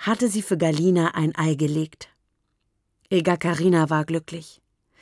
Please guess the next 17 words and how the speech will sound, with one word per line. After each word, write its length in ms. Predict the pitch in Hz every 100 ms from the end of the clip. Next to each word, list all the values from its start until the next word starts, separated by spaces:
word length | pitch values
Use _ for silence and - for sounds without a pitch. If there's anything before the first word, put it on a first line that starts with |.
| - - -
Sie 160 | 208
freute 420 | - 180 208 202
sich 220 | 180 175 190
auf 100 | -
ein 140 | 175
Staubbad 840 | - - 190 196 170 156 151 - _ _ _ _
und 180 | 233 226
den 160 | 214
Holunderbusch 840 | 185 185 196 160 147 147 - - - _ _ -
und 180 | 160 143
das 180 | 131
Scharren. 440 | - 190 156 139 - _ _ -
Rechts, 560 | 165 269 - - - -
links, 380 | - 156 143 -
links, 420 | 214 311 - - _ _ _ -
rechts, 560 | 170 254 - - - - _
zurück, 640 | - - 156 151 381 -